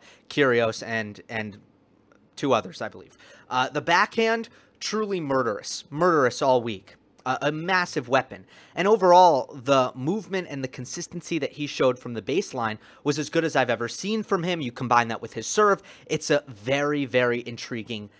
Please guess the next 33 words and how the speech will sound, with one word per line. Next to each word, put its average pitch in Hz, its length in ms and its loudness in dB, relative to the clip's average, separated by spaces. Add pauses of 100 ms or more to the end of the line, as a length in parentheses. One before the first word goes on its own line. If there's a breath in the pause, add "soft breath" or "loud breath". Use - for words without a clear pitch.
(440 soft breath)
package. - 600 -2 (500 soft breath)
Then 254 140 6
he 294 80 2
lost 202 320 8
first 190 280 4
round 156 280 6
to - 80 -8
Casper 147 380 2
Ruud 135 180 0
in 135 100 -6
Cincinnati, 117 640 -6 (320)
but 165 180 2
I 165 120 4
don't 180 220 0
really 151 340 0
take 147 280 -4
away 127 300 0
any 123 240 -8
points 113 320 -6
for - 140 -6
that. 110 180 0
He - 120 -16
clearly 147 500 -4
just 110 240 -8
needed 104 240 -10
rest 123 280 -2
and 107 80 -10
he 104 60 -8
gassed 101 400 -4
out. 143 200 4 (340 loud breath)
If 139 120 -8
Opelka 180 560 2
is 151 220 -6